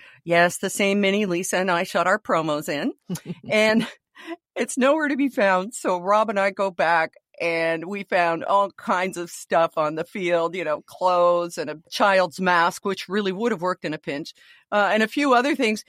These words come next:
Speaker 1: including a juice pouch, which would also work if you had to.
Speaker 2: <laughs>
Speaker 1: But, uh, we didn't find it. And then the scenarios of what happened to that cutlet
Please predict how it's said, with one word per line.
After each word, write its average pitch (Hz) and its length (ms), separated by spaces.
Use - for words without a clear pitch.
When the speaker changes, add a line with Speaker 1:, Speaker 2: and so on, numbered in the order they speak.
Speaker 1:
including 370 440
a 208 40
juice 311 340
pouch, 180 500
which 220 300
would 349 140
also 427 340
work 180 280
if - 140
you 160 80
had 147 260
to. 123 180
Speaker 2:
<laughs> - 240
Speaker 1:
But, 208 240
uh, 226 380
we 247 240
didn't 247 240
find 170 360
it. 170 160
And 220 200
then 247 320
the 208 140
scenarios 185 720
of 156 160
what 151 300
happened 156 540
to 151 100
that 147 320
cutlet 135 480